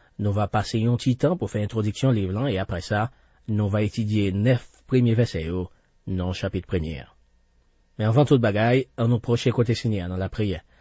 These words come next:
pour nous remettre les programmes, non. Bon Dieu, papa, prier nous aujourd'hui, hein, c'est confession que nous pas qu'à bâtir, qu'à là, sans vous. Nous pas qu'à veiller la ville là, ou bien faire aucune autre bagaille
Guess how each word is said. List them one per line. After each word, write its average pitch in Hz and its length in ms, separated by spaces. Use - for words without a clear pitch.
pour 104 100
nous 95 60
remettre 98 400
les 92 80
programmes, 87 320
non. 67 100
Bon 117 100
Dieu, 127 160
papa, 120 480
prier 131 300
nous 135 100
aujourd'hui, 123 400
hein, 131 160
c'est 107 500
confession 127 680
que 98 420
nous 107 380
pas 120 120
qu'à 113 140
bâtir, 113 460
qu'à 90 240
là, 92 180
sans 104 240
vous. 110 220
Nous 120 80
pas 104 140
qu'à 110 200
veiller 120 400
la 127 160
ville 101 180
là, 123 200
ou 107 80
bien 104 300
faire 113 160
aucune 147 280
autre 135 120
bagaille 120 340